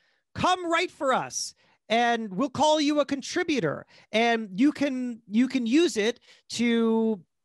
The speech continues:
create some legitimacy for yourself in the marketplace," or whatever, why ever people do it. And, uh, and so now you've created, uh, you know, you've created a double-edged sword here.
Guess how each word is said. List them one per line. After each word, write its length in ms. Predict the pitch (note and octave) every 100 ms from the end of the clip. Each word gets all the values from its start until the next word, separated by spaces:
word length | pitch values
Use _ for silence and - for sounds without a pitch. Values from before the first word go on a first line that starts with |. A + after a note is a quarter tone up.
| _
create 600 | - - A#3 C4 D4+ D4 -
some 220 | C#4 B3+
legitimacy 640 | B3+ A#3+ E4+ D4+ - G3+
for 100 | E3+
yourself 400 | F3 E3 F3 E3
in 60 | G#3
the 80 | A#3+
marketplace," 440 | C4+ B3 E3+ D3+
or 80 | G#3+
whatever, 360 | C4+ C#4+ G#3
why 220 | G3+ A3+ C4
ever 200 | C4 A#3+
people 260 | G#3 F#3
do 140 | C#3 B2+
it. 100 | - - - -
And, 400 | - A3 G#3 G#3
uh, 260 | G#3 G3 G3 -
and 140 | G3+
so 460 | G3 - G#3+ G3 F#3+ _
now 260 | F3+ A3+ D4+
you've 260 | C4 B3+ -
created, 680 | - F3 C3 - A#2 D#3 F3 _ _ _ _ _ _
uh, 60 | G#3 D4+
you 100 | G4
know, 280 | A#3+ D4+ - _ _ B3
you've 180 | D#4
created 340 | D4 D4+ B3+ A3
a 40 |
double-edged 340 | G3 D#3+ C#3+ -
sword 220 | -
here. 80 | -